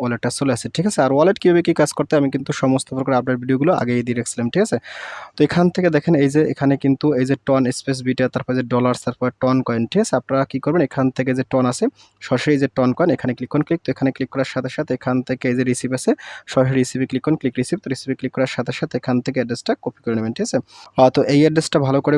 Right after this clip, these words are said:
কপি করার পর এখান থেকে আপনার সরাসরি চলে যাবেন আপনার KuCoin এক্সচেঞ্জ ভিতরে। তো দেখেন আমি কিন্তু আমার KuCoin এক্সচেঞ্জ ভিতরে চলে আসছি। তো এখন আমি কী করবো, এখান থেকে এই অ্যাড্রেসটা দিয়ে দেবো, ঠিক আছে? দেখেন আমি কিন্তু অ্যাড্রেসটা দিচ্ছি। তো অ্যাড্রেসটা দেওয়ার সাথে সাথে এখান থেকে এই যে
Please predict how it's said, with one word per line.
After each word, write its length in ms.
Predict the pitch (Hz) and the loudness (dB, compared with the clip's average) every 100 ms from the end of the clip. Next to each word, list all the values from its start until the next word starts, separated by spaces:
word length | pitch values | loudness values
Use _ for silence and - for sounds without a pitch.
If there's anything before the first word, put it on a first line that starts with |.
| 139 | 0
কপি 180 | 139 131 | -2 0
করার 180 | 139 139 139 | 2 2 2
পর 80 | 156 | 0
এখান 160 | - 127 | 0 -2
থেকে 120 | 123 131 | -2 -4
আপনার 160 | 123 131 | -2 -2
সরাসরি 260 | 131 123 143 - | -2 -2 -2 -2
চলে 120 | 127 | -4
যাবেন 160 | 131 165 | 0 0
আপনার 160 | - 120 - | 0 -4 -6
KuCoin 260 | 123 151 160 120 | -4 -2 -2 -4
এক্সচেঞ্জ 280 | - 127 120 | -6 -4 -2
ভিতরে। 180 | 113 117 117 | -2 -6 -6
তো 40 | 117 | -6
দেখেন 160 | 127 127 | -4 -4
আমি 80 | 117 | -4
কিন্তু 140 | 117 113 | -6 -6
আমার 100 | 120 | -6
KuCoin 260 | - 120 117 113 | -6 -4 -4 -4
এক্সচেঞ্জ 240 | - 123 | -4 -6
ভিতরে 160 | 120 123 - | -4 -4 -4
চলে 120 | 120 | -4
আসছি। 120 | - 180 | -4 -2
তো 40 | - 127 | -2 -2
এখন 200 | 143 - 185 | -4 0 2
আমি 80 | 170 165 | 2 0
কী 60 | - | -2
করবো, 140 | 170 147 | 0 0
এখান 180 | - 131 127 | 0 -2 0
থেকে 180 | 143 180 - 123 | -2 -2 -2 0
এই 100 | 147 202 - - _ _ - | 0 0 -8 -20 _ _ -4
অ্যাড্রেসটা 360 | 123 120 - 123 | -2 -2 -4 0
দিয়ে 100 | 147 | 2
দেবো, 120 | 127 110 | 0 -4
ঠিক 80 | - 214 | -6 -6
আছে? 80 | - | -4
দেখেন 140 | 123 123 | -4 -2
আমি 60 | 123 | -4
কিন্তু 120 | 123 | -4
অ্যাড্রেসটা 280 | 120 120 - 127 | -6 -8 -6 -6
দিচ্ছি। 180 | 123 123 | -4 -4
তো 40 | 143 | -2
অ্যাড্রেসটা 300 | 131 139 - 139 | -2 -2 -4 0
দেওয়ার 180 | 139 139 | 0 0
সাথে 160 | 143 139 - | -4 -4 -4
সাথে 160 | 160 139 | -4 -4
এখান 200 | - 135 135 | -2 0 0
থেকে 180 | 139 160 254 - - _ 131 | 0 0 0 -2 -20 _ 0
এই 60 | |
যে 60 | 131 | 2